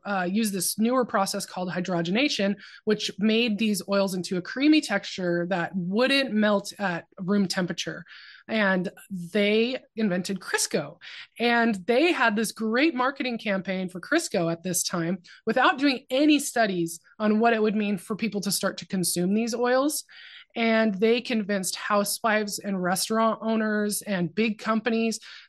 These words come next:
that Crisco was healthier than animal fats. It was cleaner than animal fats, and it was easier to store. And before you know it, most, um, Americans were buying Crisco to have in their pantry. Even farmers that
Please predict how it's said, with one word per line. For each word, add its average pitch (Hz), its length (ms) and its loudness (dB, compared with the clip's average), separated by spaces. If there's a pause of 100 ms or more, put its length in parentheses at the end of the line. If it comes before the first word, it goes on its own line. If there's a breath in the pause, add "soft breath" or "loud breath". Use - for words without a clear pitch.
(100)
that 196 340 2
Crisco 254 420 -2
was 226 180 0
healthier 240 640 0
than 202 220 -4
animal 202 420 0
fats. 269 460 -2 (200 loud breath)
It 214 60 -2
was 202 160 2
cleaner 233 440 2
than 240 140 0
animal 233 380 0
fats, 240 500 -2 (300 loud breath)
and 220 200 2
it 214 60 0
was 202 200 0
easier 226 340 0
to 220 160 -2
store. 170 600 -2 (360 loud breath)
And 226 180 4
before 240 360 2
you 254 120 2
know 240 220 4
it, 208 240 2 (120)
most, 220 460 0 (120)
um, 196 340 2
Americans 208 600 0
were 196 180 -4
buying 190 300 2
Crisco 175 520 -2
to 185 180 -2
have 175 280 -2
in 180 120 0
their 170 100 0
pantry. 196 400 -4
Even 294 440 -2 (140)
farmers 220 540 2
that 180 220 -2